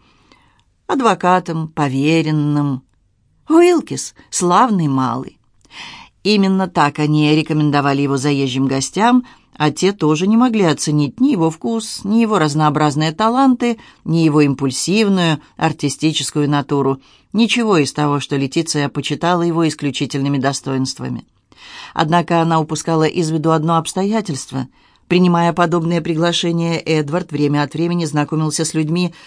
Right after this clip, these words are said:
не только высокого общественного ранга, но и незаурядного ума. И когда под влиянием выпитого он избавлялся, наконец, от чувства неполноценности, вызванного условностями среды,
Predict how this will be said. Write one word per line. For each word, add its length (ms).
не 160
только 400
высокого 540
общественного 640
ранга, 480
но 180
и 60
незаурядного 680
ума. 420
И 80
когда 340
под 180
влиянием 580
выпитого 600
он 220
избавлялся, 580
наконец, 520
от 160
чувства 300
неполноценности, 1080
вызванного 800
условностями 720
среды, 560